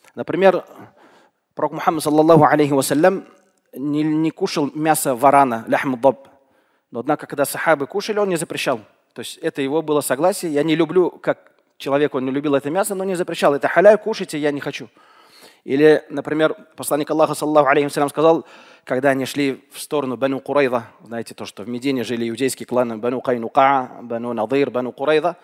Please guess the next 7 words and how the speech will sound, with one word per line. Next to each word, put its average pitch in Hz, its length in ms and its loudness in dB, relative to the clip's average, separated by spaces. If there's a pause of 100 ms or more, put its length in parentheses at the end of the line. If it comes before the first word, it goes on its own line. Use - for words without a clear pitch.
(300)
когда 156 200 0
наступила 156 520 2
вакт 151 260 2
аль-аср, 139 460 0 (420)
наступила 131 520 -2
аср 135 260 0
намаз, 135 400 -2